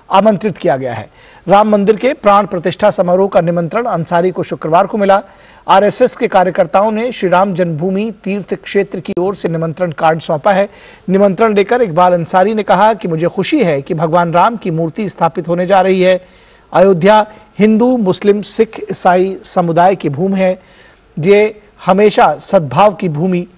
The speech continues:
बरकरार रहेगी। जापान में आए विनाशकारी भूकंप और वहां चलाए जा रहे राहत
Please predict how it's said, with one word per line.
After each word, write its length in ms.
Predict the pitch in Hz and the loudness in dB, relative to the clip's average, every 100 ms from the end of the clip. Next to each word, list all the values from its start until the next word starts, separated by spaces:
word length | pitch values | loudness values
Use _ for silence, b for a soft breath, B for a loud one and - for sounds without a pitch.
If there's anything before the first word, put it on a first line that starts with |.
| _ 147 | _ -2
बरकरार 460 | 180 165 180 170 | 0 2 2 2
रहेगी। 320 | 131 123 110 | 0 -6 -8
जापान 260 | 87 202 220 | -4 0 0
में 140 | 226 | 2
आए 300 | 196 202 247 | 2 4 4
विनाशकारी 840 | 196 175 180 190 - - 208 240 226 | 2 0 0 0 -2 0 2 2 -2
भूकंप 640 | 131 180 233 254 226 156 | -4 -4 0 0 -2 -8
और 520 | 170 180 208 208 190 170 | -2 2 2 2 0 0
वहां 280 | 175 185 254 | 0 0 0
चलाए 360 | - 190 214 | 2 2 2
जा 140 | 202 190 | 2 0
रहे 240 | 185 226 | 2 2
राहत 400 | 175 160 220 | 0 0 0